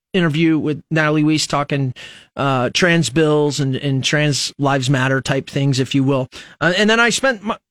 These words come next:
a good majority of my afternoon yesterday with no show down at the Capitol, just to,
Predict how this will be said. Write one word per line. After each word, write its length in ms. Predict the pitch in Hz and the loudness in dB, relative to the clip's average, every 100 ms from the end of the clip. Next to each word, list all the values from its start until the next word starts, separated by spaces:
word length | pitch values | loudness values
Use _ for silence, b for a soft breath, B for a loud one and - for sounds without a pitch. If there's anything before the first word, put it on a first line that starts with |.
| - | -6
a 80 | 202 | -2
good 160 | 226 | 0
majority 300 | 240 202 240 | 0 0 0
of 40 | 220 | 2
my 140 | 214 | 2
afternoon 400 | 196 196 185 220 | 0 0 0 2
yesterday 360 | 190 165 165 180 | 2 0 0 0
with 140 | 175 | 2
no 140 | 165 170 | 2 2
show 280 | - 233 | 2 0
down 240 | 190 175 285 | 2 0 0
at 80 | 233 | -2
the 60 | |
Capitol, 400 | - 156 156 180 | -2 -4 -2 -2
just 220 | 160 151 | -2 -4
to, 120 | - | -6